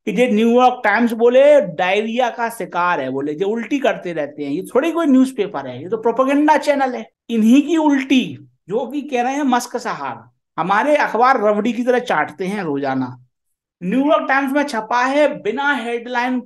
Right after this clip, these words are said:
बदले, बिना टेक्स्ट पढ़े सीधा छाप दो।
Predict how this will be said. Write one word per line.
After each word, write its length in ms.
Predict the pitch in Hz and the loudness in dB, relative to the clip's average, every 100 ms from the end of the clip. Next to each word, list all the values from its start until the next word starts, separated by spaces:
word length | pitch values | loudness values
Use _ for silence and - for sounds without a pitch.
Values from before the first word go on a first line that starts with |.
| - | -4
बदले, 500 | 190 226 240 240 226 | -4 -2 0 2 0
बिना 380 | 185 226 254 254 | -2 -4 -2 -2
टेक्स्ट 380 | 247 233 233 - - | -2 -8 -10 -16 -10
पढ़े 400 | - 226 277 254 - - _ _ | -6 2 4 4 -2 -14 _ _
सीधा 500 | - - 349 359 339 | -20 -10 -4 0 0
छाप 320 | - 175 160 | 0 -10 -10
दो। 180 | 151 | -10